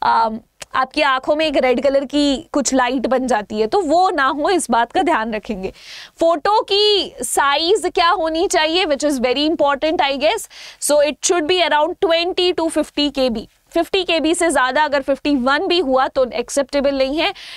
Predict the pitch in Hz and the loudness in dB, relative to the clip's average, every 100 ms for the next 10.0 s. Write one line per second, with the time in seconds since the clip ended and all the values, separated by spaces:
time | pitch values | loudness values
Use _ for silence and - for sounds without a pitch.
0 | - 320 320 339 349 381 - 381 330 330 | -6 0 0 0 0 0 2 0 0 0
1 | 320 320 285 254 262 311 330 392 302 269 | 0 0 0 -2 -2 -2 -2 0 0 2
2 | 294 254 262 359 302 254 277 311 233 - | 0 2 0 0 0 0 2 0 0 -4
3 | 247 233 226 262 330 220 240 453 - - | -4 -2 0 0 -2 -4 -4 -4 -6 -20
4 | _ - 247 240 240 - _ _ _ - | _ 0 2 2 -2 -4 _ _ _ 0
5 | 320 370 - 349 294 302 339 - 339 330 | 2 2 -2 -2 0 0 -2 0 0 0
6 | 311 285 262 226 277 320 349 262 247 277 | 0 -2 -2 -2 -2 -2 -2 -2 -2 -2
7 | 233 208 190 - - 226 349 370 392 403 | -2 -2 -4 -10 -4 2 2 2 0 -2
8 | 330 320 370 370 - 392 285 320 320 320 | -2 0 0 0 0 0 -2 0 2 2
9 | 330 311 320 320 294 294 226 240 320 427 | 0 0 0 2 0 0 0 0 0 -2